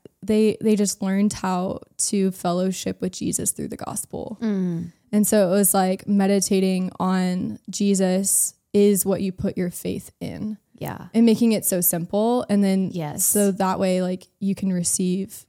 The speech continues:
Speaker 1: grace. It's like, "What do you need?" is always the question.
Speaker 2: Yeah.
Speaker 1: The gospel is the answer.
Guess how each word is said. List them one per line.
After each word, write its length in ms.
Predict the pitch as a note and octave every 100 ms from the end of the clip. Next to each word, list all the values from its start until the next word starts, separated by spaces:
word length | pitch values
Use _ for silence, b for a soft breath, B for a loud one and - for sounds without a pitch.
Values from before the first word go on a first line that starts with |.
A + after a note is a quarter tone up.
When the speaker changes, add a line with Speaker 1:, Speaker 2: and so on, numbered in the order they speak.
| F#3
Speaker 1:
grace. 640 | - C#4+ - - - -
It's 140 | F#3+ -
like, 180 | E3
"What 280 | - F#3+ G#3
do 100 | -
you 140 | G3 F#3+
need?" 260 | F#3 F3+
is 140 | F#3 F3+
always 260 | F#3 F#3
the 80 | -
question. 680 | F3+ F#3 - B3+ C4+ D4 E4 -
Speaker 2:
Yeah. 240 | F#3+ C#3
Speaker 1:
The 80 | A3
gospel 420 | G3 F#3+ - G3+
is 120 | F#3+
the 140 | F#3+ F3+
answer. 640 | E3+ F#3 - - - -